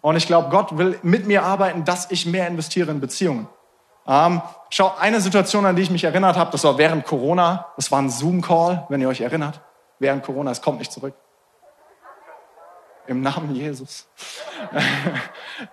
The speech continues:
Es war so ein Zoom-Call, da waren nur so Pastoren drin, da ging's irgendwie um Campusgründung oder sowas, deshalb war ich dabei.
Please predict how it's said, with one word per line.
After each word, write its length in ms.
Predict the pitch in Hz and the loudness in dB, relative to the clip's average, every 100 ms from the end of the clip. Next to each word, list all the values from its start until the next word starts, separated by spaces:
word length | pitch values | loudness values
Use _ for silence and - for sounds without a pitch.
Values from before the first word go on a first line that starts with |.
| 139 120 175 131 - - - - | 0 2 2 0 -4 -8 -10 -4
Es 320 | 143 165 175 | 0 2 4
war 120 | 180 | 4
so 120 | 208 208 | 4 4
ein 80 | |
Zoom-Call, 500 | 170 160 240 220 208 | 4 4 4 4 6
da 100 | 190 | 6
waren 140 | 175 190 | 6 6
nur 80 | 196 | 4
so 80 | |
Pastoren 540 | 185 185 - 208 214 160 | 4 2 2 4 6 4
drin, 240 | 131 156 | 4 4
da 80 | 165 | 4
ging's 240 | 147 170 | 2 0
irgendwie 180 | 165 156 | 0 2
um 100 | 139 | 2
Campusgründung 580 | 123 180 165 - 139 131 | 2 2 0 0 0 2
oder 120 | 123 | 4
sowas, 220 | 120 139 | 4 4
deshalb 200 | 147 147 | 2 0
war 80 | 131 | 0
ich 80 | 131 | 0
dabei. 360 | 123 120 151 | -2 -2 -2